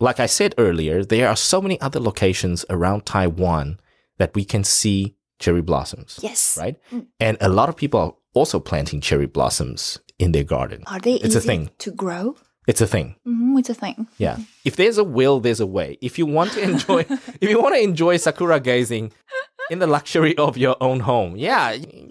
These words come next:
Speaker 1: you work hard, you'll get there. Yes, you, <laughs> you'll buy the tree.
Speaker 2: You will find a way.
Speaker 1: You, you'll find a way. You'll find a way. And it's a popular thing now. And,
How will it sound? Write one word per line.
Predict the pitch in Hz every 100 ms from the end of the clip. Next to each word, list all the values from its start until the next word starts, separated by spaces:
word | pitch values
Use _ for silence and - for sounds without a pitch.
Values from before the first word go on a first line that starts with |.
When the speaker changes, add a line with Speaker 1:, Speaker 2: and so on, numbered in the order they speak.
| -
Speaker 1:
you | - 311
work | 175 131 -
hard, | 117 110 104
you'll | 170 151
get | 127 -
there. | 80 87 - _ _ _ -
Yes, | 156 - -
you, | 151 -
<laughs> |
you'll | 180 160
buy | 156 - 127
the | 117
tree. | - 110 - -
Speaker 2:
You | 262
will | 381 -
find | 175 190
a | 160
way. | - -
Speaker 1:
You, | 180
you'll | 208
find | 156 131 92
a |
way. | 78 62 -
You'll | 143 151
find | 120 95
a | 73
way. | 62 117 - - _ -
And | 143 143
it's | 143
a |
popular | 143 135 135 117
thing | 123 104
now. | 92 85 90 -
And, | 98 87 85 85 82